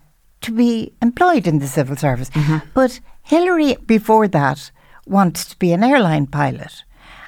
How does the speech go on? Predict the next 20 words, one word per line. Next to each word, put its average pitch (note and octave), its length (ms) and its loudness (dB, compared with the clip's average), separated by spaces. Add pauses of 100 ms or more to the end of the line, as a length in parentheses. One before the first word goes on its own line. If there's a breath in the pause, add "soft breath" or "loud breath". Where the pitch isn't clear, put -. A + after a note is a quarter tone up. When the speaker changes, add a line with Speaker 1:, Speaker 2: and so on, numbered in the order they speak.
(120)
Speaker 1:
And B3 180 4
she C4 220 -2
said D4 340 0
sadly D#3 520 2
to - 140 -12
my D3+ 160 2
mother C#3+ 340 2
at C3+ 140 -8
some C#3+ 200 0
stage, C#3 440 -8
"You F#3 80 0
know, D3+ 140 2
they, D#3+ 180 -4
they F3 220 -6
don't E3 320 -4
let D#3 300 -4
women D3 480 -4 (200)
be D3 160 -6
airline C3+ 380 -6
pilots." - 600 -4